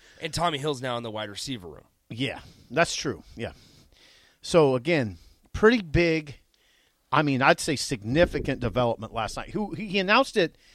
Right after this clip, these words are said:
Speaker 2: I think, at halftime of the
Speaker 1: I
Speaker 2: game.
Speaker 1: agree. Yep, yep.
Speaker 2: <clears throat> And that took care of my second half.
Speaker 1: Mm-hmm.
Speaker 2: I didn't watch the second half 'cause I was working on this story.
Speaker 1: E-, e-, whether you were working on the story or going to bed, you didn't need to watch the second half.
Speaker 2: You really didn't, did you?
Speaker 1: No. How,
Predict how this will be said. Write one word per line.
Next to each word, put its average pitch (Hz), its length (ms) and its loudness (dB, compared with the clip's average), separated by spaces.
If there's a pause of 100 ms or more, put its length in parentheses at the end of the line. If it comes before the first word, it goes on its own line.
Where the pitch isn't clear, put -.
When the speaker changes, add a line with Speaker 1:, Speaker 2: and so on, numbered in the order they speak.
(380)
Speaker 2:
I 127 120 -6
think, 220 140 0
at - 80 -4
halftime 151 600 6
of 98 140 -4
the 98 80 -6
Speaker 1:
I 123 60 -6
Speaker 2:
game. 110 180 -4
Speaker 1:
agree. 98 80 -8
Yep, 156 140 -10 (420)
yep. - 400 4
Speaker 2:
<clears throat> - 80 -14
And 156 140 2
that 202 140 8
took - 180 -2
care 160 160 6
of 127 80 6
my 127 100 4
second 107 320 -4
half. 95 420 -12 (160)
Speaker 1:
Mm-hmm. 101 120 -8
Speaker 2:
I 143 80 4
didn't 139 120 4
watch 123 220 0
the - 60 -12
second 107 240 -6
half 113 160 -4
'cause - 60 -10
I 104 40 -6
was 90 120 -8
working 110 280 -8
on 90 140 -10
this 95 160 -12
story. 82 480 -16 (220)
Speaker 1:
E-, 165 200 -2
e-, 165 300 -4
whether 156 280 0
you 139 140 0
were 135 80 0
working 143 200 -6
on 120 60 -2
the 120 60 -6
story 131 280 -4
or 120 80 -6
going 117 220 -6
to 98 60 -14
bed, 110 220 -8
you 104 80 -10
didn't 101 160 -12
need 113 80 -10
to 113 80 -10
watch 104 240 -8
the - 60 -12
second - 280 -16
half. - 260 -20 (120)
Speaker 2:
You 135 160 2
really 160 200 8
didn't, 110 280 0
did 90 200 -10
you? 82 140 -16
Speaker 1:
No. 147 380 -10 (760)
How, 262 160 0